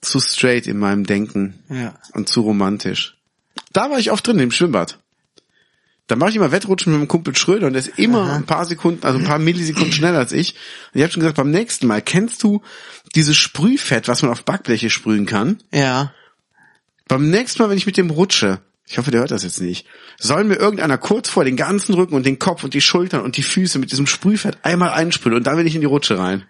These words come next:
Speaker 2: Okay.
Speaker 1: Ich muss einmal gegen den gewinnen, sonst ist das albern.
Speaker 2: Gott, oh Gott. Kriegst du so Highspeed. Ich
Speaker 1: Ja, so, so, so wie Joey Kelly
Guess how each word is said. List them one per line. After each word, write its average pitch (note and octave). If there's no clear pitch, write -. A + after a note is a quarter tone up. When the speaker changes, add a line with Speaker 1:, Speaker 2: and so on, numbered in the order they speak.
Speaker 2:
Okay. D3
Speaker 1:
Ich G2
muss D#3
einmal F3
gegen D#3
den D3+
gewinnen, C3
sonst G#2+
ist -
das A#2+
albern. G2+
Speaker 2:
Gott, -
oh -
Gott. -
Kriegst -
du B2+
so A#2+
Highspeed. B2
Ich -
Speaker 1:
Ja, G2+
so, A2
so, -
so D3+
wie E3+
Joey D#3
Kelly A#2